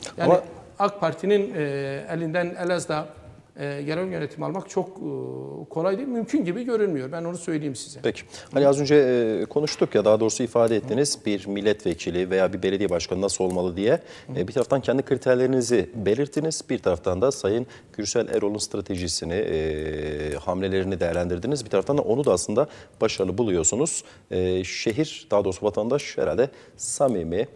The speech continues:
Speaker 2: e, halkın içindeki Sayın Cumhurbaşkanımız gibi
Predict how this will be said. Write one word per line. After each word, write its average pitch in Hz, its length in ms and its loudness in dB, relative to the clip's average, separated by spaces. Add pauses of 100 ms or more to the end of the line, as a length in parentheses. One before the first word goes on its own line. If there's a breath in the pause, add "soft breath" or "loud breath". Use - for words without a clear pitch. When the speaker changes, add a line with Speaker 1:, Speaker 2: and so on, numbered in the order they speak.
(240 loud breath)
Speaker 2:
e, 85 120 -4
halkın 104 360 -2
içindeki 104 420 -4
Sayın 107 220 -2
Cumhurbaşkanımız 92 680 -2
gibi 71 200 -6